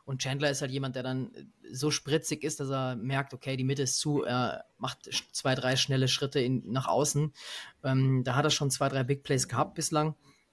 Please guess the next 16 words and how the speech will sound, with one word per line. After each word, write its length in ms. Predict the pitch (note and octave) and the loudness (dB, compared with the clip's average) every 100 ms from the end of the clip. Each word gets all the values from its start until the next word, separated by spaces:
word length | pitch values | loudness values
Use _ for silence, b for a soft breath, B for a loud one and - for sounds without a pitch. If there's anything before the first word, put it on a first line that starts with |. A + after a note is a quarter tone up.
| - | -4
Und 200 | D#3+ C#3+ | 0 2
eben 220 | D#3+ D3 | 2 2
Josh 260 | C#3+ C3 - | 2 2 2
Dobbs, 320 | D3 - - | 2 0 -2
glaub 180 | C3 C3 | -2 -2
ich, 100 | C3 | -4
ist 100 | C#3 | -2
auch 160 | D#3+ | -2
ein 60 | C#3 | -4
Faktor, 360 | - A#2+ - | -6 -6 -6
den 100 | B2+ | -2
man 100 | C3 | 0
nicht 80 | C3+ | 0
unterschätzen 460 | C3+ B2+ D#3 E3 D3+ | 0 0 0 -2 -2
sollte, 500 | D3 D3 C#3 C#3+ - | 0 2 2 2 2
ähm, 480 | C3 C3 C3 C3+ | 2 4 4 2